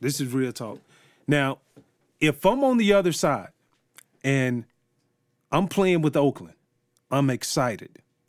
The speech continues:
I know we have an opportunity to stretch the field. Dynamic player already has proven that.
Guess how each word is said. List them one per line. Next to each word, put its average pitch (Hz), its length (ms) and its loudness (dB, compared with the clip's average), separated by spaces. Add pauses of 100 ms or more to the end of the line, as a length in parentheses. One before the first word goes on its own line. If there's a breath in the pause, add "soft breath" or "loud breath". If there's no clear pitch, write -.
(120)
I 151 200 0
know 165 180 2
we 147 180 2
have 143 240 0
an 127 80 -2
opportunity 120 800 -2 (280)
to 135 120 -6
stretch 117 420 -6
the 139 80 -4
field. 110 500 -6 (920)
Dynamic 143 640 2
player 139 400 0
already 143 460 0
has 135 160 0
proven 131 440 0
that. 107 260 -6